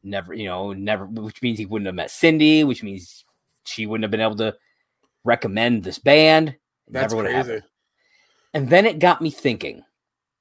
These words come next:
Speaker 1: It's more than just this tattoo. The whole linchpin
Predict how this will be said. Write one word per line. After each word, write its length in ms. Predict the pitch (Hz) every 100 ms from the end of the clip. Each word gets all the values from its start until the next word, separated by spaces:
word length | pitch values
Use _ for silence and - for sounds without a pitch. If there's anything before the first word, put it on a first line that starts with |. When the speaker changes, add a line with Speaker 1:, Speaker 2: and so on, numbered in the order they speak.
| _ _ _ _ _ -
Speaker 1:
It's 180 | 180 -
more 440 | 147 165 233 262
than 220 | 208 185 143
just 580 | 123 135 117 - - _ _ _ _ _ _ _ _ -
this 340 | 127 147 -
tattoo. 680 | - 147 110 - 123 - - _ _ _ _ _ _ _ _ _ _ _ _ _ _ _ _ -
The 140 | 135
whole 540 | 139 - 220 285 202 123
linchpin 840 | 156 202 - - - 110 62 50